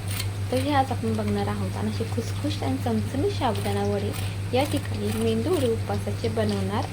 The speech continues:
आहोत. तर व्हिडिओ शेवटपर्यंत पहा. खूप साऱ्या ट्रिक्स वगैरे तुम्हाला सांगणार आहे. त्याचप्रमाणे आपण उपवासाचा चिवडा देखील बनवणार आहोत. तर नक्कीच हा व्हिडिओ तुम्ही शेवटपर्यंत पहा.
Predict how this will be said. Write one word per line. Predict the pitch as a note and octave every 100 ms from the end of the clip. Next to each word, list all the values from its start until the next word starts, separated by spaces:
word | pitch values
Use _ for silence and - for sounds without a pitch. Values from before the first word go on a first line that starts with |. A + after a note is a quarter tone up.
| -
आहोत. | A3+ G3 G3+ -
तर |
व्हिडिओ | G#3+ A3 G#3 A3+
शेवटपर्यंत | - G#3+ G#3+ B3+ B3 B3+
पहा. | B3+ B3+ B3+ D4 - - - - -
खूप | E4
साऱ्या | - C#4+ A#3
ट्रिक्स | A3+ C#4 D4 -
वगैरे | B3+ A3 A#3 -
तुम्हाला | A#3 G#3+ G#3+
सांगणार | A#3 G#3+ G#3+ A3+
आहे. | G#3+ A3 A#3+ - - - -
त्याचप्रमाणे | C4+ C#4+ - C4+ A#3 A3
आपण | A3 A#3 A#3
उपवासाचा | - G#3+ - A#3
चिवडा | - A#3+ G#3
देखील | A3 B3+ D#4 C#4+
बनवणार | A#3+ A3 G#3 G#3 -
आहोत. | G#3+ G#3 G#3 F#3+ - -
तर |
नक्कीच | G#3 G#3 - C#4 D4
हा | C4
व्हिडिओ | A3 G#3+ G3+ G3+
तुम्ही | G#3+ C4+
शेवटपर्यंत | - C4 G#3 G3+ G3 F#3+ - G#3+
पहा. | G3+